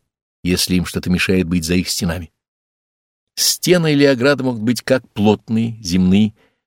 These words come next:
так и астральные, тонкие. Все предметы и вещи земные имеют своих двойников.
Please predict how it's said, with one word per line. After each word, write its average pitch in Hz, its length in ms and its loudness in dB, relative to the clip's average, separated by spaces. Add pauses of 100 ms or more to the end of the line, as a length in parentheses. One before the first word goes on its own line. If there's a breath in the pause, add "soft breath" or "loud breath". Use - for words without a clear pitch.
так - 140 -8
и 90 40 0
астральные, 95 720 -2
тонкие. - 460 -6 (880)
Все 101 240 0
предметы 117 680 2
и 127 100 6
вещи 135 400 4
земные 120 400 2
имеют 120 260 2
своих 110 300 -2
двойников. 95 560 0